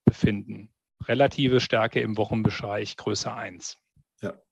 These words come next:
Speaker 1: Als hartes Ausschlusskriterium. Dann hast du schon mal, ähm, ein paar Werte aussortiert, im Moment sogar sehr, sehr viele aussortiert, weil die Marktphase ja durchaus herausfordernd ist.
Speaker 2: Ja.
Speaker 1: Und dann verknüpfe ich eine unterschiedliche Zeitebene und dann komme ich zu den Bollinger Bändern.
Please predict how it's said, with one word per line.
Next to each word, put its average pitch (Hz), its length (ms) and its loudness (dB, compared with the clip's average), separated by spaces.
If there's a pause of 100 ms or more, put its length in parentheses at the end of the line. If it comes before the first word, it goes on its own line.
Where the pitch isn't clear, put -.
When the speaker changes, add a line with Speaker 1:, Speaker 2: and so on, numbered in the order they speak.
(280)
Speaker 1:
Als - 280 0
hartes 123 580 2
Ausschlusskriterium. 101 800 -2
Dann 101 100 -2
hast 147 160 2
du - 60 0
schon 143 120 6
mal, 123 220 8 (480)
ähm, 107 720 4 (140)
ein 110 160 0
paar 117 200 6
Werte 117 500 4
aussortiert, 135 640 6
im 120 80 4
Moment 120 320 4
sogar 117 320 6
sehr, 127 180 6
sehr 123 200 4
viele 143 420 2
aussortiert, 127 920 2
weil 117 280 0
die 117 120 -4
Marktphase 120 680 2
ja 110 80 2
durchaus 117 440 0
herausfordernd 131 720 2
ist. - 280 -2 (340)
Speaker 2:
Ja. - 200 -6
Speaker 1:
Und 143 240 6
dann 190 360 6 (220)
verknüpfe - 540 6
ich 165 100 0
eine 147 100 6
unterschiedliche 147 680 2
Zeitebene 139 840 4
und 117 200 2
dann 117 120 0
komme 131 180 0
ich 120 60 -4
zu - 140 4
den 110 180 0
Bollinger 120 400 4
Bändern. 123 520 0